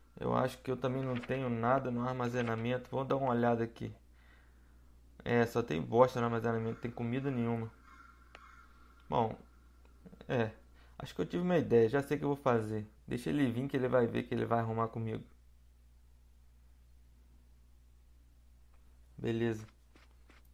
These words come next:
Cadê? É, lá vem você, vai. Vamos, vamos ver. Toma, X um, vai, toma.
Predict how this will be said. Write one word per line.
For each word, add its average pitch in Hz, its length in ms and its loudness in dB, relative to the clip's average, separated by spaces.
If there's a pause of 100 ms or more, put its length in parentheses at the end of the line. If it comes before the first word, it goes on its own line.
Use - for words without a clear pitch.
(580)
Cadê? 117 300 -4
É, 113 360 0
lá 117 160 0
vem 127 200 -2
você, 123 340 -2
vai. 117 240 2 (580)
Vamos, 117 200 -2
vamos 123 140 2
ver. 117 180 0
Toma, 143 320 4
X 139 260 -2
um, 135 60 0
vai, 127 180 4
toma. 139 480 2